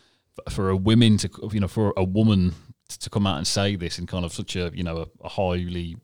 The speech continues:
respected role, you know, Blues women's, uh,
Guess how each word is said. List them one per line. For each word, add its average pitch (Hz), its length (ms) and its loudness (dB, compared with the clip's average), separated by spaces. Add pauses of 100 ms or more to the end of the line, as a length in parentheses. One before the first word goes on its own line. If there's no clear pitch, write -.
respected 92 640 -8
role, 85 440 -4
you 90 80 -6
know, 87 120 -6
Blues 87 500 -4 (340)
women's, 85 480 -4
uh, 82 320 -8